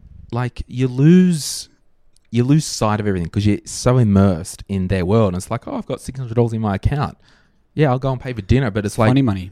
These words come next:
Speaker 1: no, you don't.
Speaker 2: Mm.
Speaker 1: You've got frickin' three hundred and eighty dollars Australian or whatever it is. You
Speaker 2: Yeah.
Speaker 1: know what I mean? So I think that's a really cool feature.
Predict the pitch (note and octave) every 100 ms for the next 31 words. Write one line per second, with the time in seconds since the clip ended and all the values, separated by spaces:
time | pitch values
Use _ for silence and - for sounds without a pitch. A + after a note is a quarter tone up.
0 | - C#3 C#3+ A2 - G2 C3 A#2 A#2+ G#2+
1 | F2+ _ A2+ A2+ B2 C3 - _ _ -
2 | - B2+ B2+ A2+ G#2+ G2+ - - - A#2
3 | A2 G#2 F#2+ F#2+ A2 G2 E2+ D2+ E2+ -
4 | E2 A1+ G#2+ G#2 F#2+ F2 D#2 - G#2+ G#2+
5 | G2+ F#2 A2 A2+ G#2+ F#2 - _ _ _
6 | _ _ - A#2+ D3 A2 F#2+ - F#2 G2
7 | F#2 F2 G2 F2 E2 E2 -